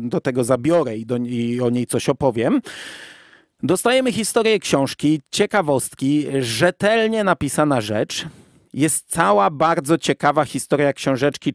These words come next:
Charlie Ciuch Ciuch, o której, e, rok temu na Dzień Dziecka nagraliśmy z Szymasem audycję. W tej audycji mówimy wszystko, więc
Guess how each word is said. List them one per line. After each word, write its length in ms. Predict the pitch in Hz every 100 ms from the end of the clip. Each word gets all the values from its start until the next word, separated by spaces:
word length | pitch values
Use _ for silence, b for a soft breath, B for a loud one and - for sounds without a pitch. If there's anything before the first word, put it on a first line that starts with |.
| -
Charlie 360 | 156 156 147 131
Ciuch 260 | - 143
Ciuch, 400 | - 127 156 - B B B
o 120 | - 147
której, 440 | - 147 147 143
e, 180 | 143 135
rok 180 | 151 -
temu 300 | 175 165 123
na 140 | 120
Dzień 220 | 117 127
Dziecka 380 | 117 160 - 120
nagraliśmy 540 | 120 117 123 123 - 123
z 80 |
Szymasem 460 | - 139 135 127 135
audycję. 600 | 131 123 123 - 123 202 - _ _ _
W 40 | -
tej 140 | 175
audycji 460 | 190 196 240 - 220
mówimy 420 | 208 196 202 202
wszystko, 680 | - - 175 170 - 120 110
więc 400 | 113 127 -